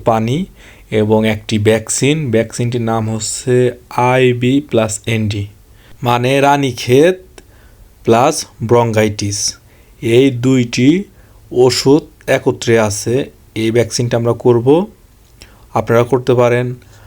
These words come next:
আহ, ফার্মেসিতে গেলে পশু পাখির ওষুধ যেখানে বিক্রি করে সেখানে গেলে পাবেন ইনশাআল্লাহ। তো আমরা এটি, আহ, গুলিয়ে নিচ্ছি। আহ, ভিডিওতে একটু ফাস্ট দেখা যাচ্ছে, তো আপনারা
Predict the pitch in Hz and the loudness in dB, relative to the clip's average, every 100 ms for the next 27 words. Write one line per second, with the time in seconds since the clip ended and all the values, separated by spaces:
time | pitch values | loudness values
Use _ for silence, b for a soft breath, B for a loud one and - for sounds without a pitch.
0 | b b - 107 101 113 113 104 117 113 | b b -6 -4 -2 -2 -2 -4 -4 0
1 | 117 117 113 113 107 101 113 117 110 107 | 2 2 2 0 -2 -4 -4 -2 -2 -2
2 | - 110 104 b b b b 117 117 113 | -2 -6 -6 b b b b -4 -2 -2
3 | 110 107 113 110 110 110 110 107 107 101 | 0 -2 -2 -2 -2 0 0 0 -2 -4
4 | 110 104 104 101 104 101 117 143 151 - | -4 -2 -2 -2 -2 -2 -6 -8 -12 -10
5 | 113 107 110 104 107 135 - - - b | -6 -4 -2 -2 -2 -4 -8 -18 -20 b
6 | b b - 107 110 110 104 113 110 101 | b b -4 -2 0 0 0 -2 -2 -4
7 | 107 113 120 117 113 101 - 123 147 B | -4 0 2 2 0 -6 -4 -4 -6 B
8 | B B B - 110 110 123 127 127 123 | B B B -6 -4 0 2 4 4 2
9 | 117 123 - 123 120 - 131 123 123 123 | 0 -4 -2 -2 -2 0 0 2 2 0
10 | 127 123 123 113 120 113 120 | 0 0 2 0 0 0 0